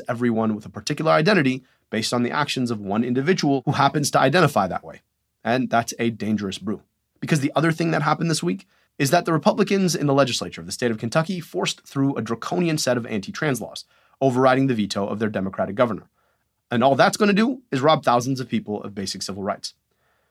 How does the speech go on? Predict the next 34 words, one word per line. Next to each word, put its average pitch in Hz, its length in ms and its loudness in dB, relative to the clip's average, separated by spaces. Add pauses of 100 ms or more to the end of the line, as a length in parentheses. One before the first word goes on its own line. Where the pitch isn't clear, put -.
(420)
The 151 100 0
epidemic 143 420 2
of 120 140 -6
gun 117 160 0
violence 101 360 0
in 98 60 -6
this 90 100 -6
country 98 300 -10
has 110 220 -4
nothing 110 320 -2
to 101 100 -10
do 104 140 -2
with 92 100 -6
trans 101 240 -8
people. - 320 -20 (220)
It - 60 -8
has 110 220 0
everything 160 520 0
to 127 100 -6
do 113 220 0
with 107 180 -2
the 104 160 -8
unfettered 127 460 0
access - 380 -10
to 101 120 -14
guns. 98 320 -8 (1080)
Considering 156 400 4
the 117 60 4
last 110 220 2
story 143 240 4
I 135 60 4
told 147 200 0
you 143 60 2
about, 143 220 0